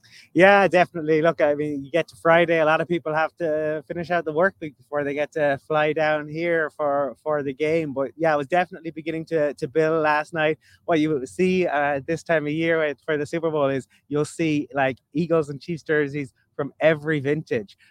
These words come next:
Uh, so you, you got the, some, obviously,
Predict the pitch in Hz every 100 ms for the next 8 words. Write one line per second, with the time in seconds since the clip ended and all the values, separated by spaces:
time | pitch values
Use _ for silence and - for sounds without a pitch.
0 | - 123 120 117 135 131 135 127 139 139
1 | 135 135 - 139 135 131 135 123 156 156
2 | 139 143 143 151 165 170